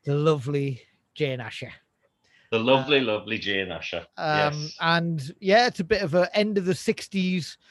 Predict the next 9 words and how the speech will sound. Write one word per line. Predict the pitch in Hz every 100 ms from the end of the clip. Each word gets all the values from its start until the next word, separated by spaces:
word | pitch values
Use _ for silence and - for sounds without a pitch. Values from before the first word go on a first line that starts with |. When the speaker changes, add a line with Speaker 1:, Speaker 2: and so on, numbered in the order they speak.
| - - _ -
Speaker 1:
end | 185 180 175
of | 165
a | 165 160 147 - _ _ _ -
swinging | - - 190 170 165
sixties | 139 196 - 175 170 170 147
London | 165 170 165 160 156 - _ - - - _ -
vibe | 139 175 170 170 156
about | 160 165 160 165
it. | 160